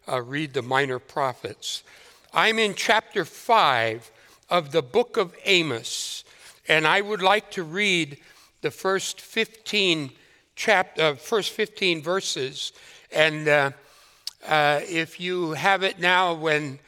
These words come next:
you can follow along, I'm reading from a New American Standard Version. Hear this word which I take up for you as a dirge, O house of Israel.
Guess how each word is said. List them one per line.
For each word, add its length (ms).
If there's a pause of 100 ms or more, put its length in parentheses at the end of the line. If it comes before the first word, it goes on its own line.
(300)
you 220
can 220
follow 440
along, 360
I'm 220
reading 440 (280)
from 280
a 40
New 220
American 500
Standard 540
Version. 680 (1900)
Hear 280
this 320
word 380
which 240
I 160
take 380
up 160
for 180
you 300
as 200
a 100
dirge, 680 (480)
O 160
house 340
of 140
Israel. 560